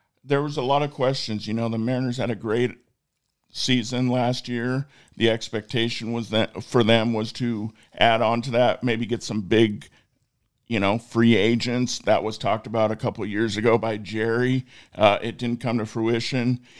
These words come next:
and they went a different way. They made some trades to get Teoscar Hernandez. They got Colton Wong, and they didn't go after that free agent market that was talked about by Jerry a couple of years ago,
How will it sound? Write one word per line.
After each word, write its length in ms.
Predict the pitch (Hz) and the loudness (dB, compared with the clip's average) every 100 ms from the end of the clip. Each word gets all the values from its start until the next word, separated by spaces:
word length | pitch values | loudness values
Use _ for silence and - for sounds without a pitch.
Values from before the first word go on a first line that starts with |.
| - - | -14 -2
and 420 | 120 120 117 98 | 0 2 -2 -2
they 120 | 120 120 | -2 0
went 220 | 127 135 | 0 0
a 60 | |
different 360 | 123 131 127 110 | 0 -2 -4 -4
way. 280 | 131 139 117 | 0 2 0
They 160 | 110 | -2
made 260 | 113 120 113 | -2 -2 -4
some 180 | - 107 | -6 -6
trades 640 | - 120 123 139 139 - | 0 2 4 2 -2 -6
to 120 | - | -8
get 440 | 113 117 104 - - | 2 4 4 0 0
Teoscar 460 | 117 120 - 120 | 4 6 4 0
Hernandez. 920 | 113 110 117 135 139 139 135 139 139 - - - - | 0 0 0 2 2 2 2 0 -2 -12 -20 -10 2
They 380 | 117 110 101 | 4 4 0
got 420 | 107 - 113 - - | -4 0 2 2 0
Colton 380 | 123 120 113 110 | 0 2 0 2
Wong, 600 | 120 131 147 143 143 - - - - - | 4 6 6 4 -2 -6 -20 -20 -10 2
and 240 | 143 139 | 4 4
they 80 | 143 | 2
didn't 220 | 151 160 | 2 2
go 180 | 147 147 | 2 4
after 240 | 147 143 | 2 0
that 180 | 135 113 | 2 2
free 220 | - 139 | 0 0
agent 280 | 139 143 131 | 0 0 0
market 380 | 117 135 135 131 | 0 0 0 -4
that 100 | 123 | -2
was 160 | 127 113 | -4 2
talked 300 | 131 156 135 | 4 4 2
about 220 | 107 104 | -2 0
by 140 | 107 | -2
Jerry 400 | 107 110 101 104 - _ _ - | -2 -4 -4 -4 -10 _ _ -12
a 60 | 110 | 0
couple 280 | 123 107 113 | 2 4 4
of 60 | |
years 260 | 107 98 - | 2 0 -2
ago, 260 | 120 113 | 2 0